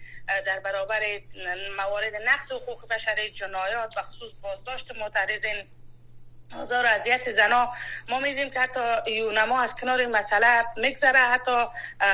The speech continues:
امو اعلامیه رو هم که روزای اول، اه، اه، در یک اعلامیه نقششان خلاصه می‌ساختن،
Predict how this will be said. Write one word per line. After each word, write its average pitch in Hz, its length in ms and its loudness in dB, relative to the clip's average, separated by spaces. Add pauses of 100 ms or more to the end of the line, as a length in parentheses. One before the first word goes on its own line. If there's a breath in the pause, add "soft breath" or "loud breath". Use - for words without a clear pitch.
(280)
امو 233 140 0
اعلامیه 226 460 2
رو 240 120 2
هم 226 120 -2
که 233 100 -6
روزای 220 280 2
اول، 214 500 6
اه، 202 100 6
اه، 190 380 2
در 196 180 4
یک 214 220 4
اعلامیه 214 480 4
نقششان 208 460 2
خلاصه 196 340 0
می‌ساختن، 214 600 0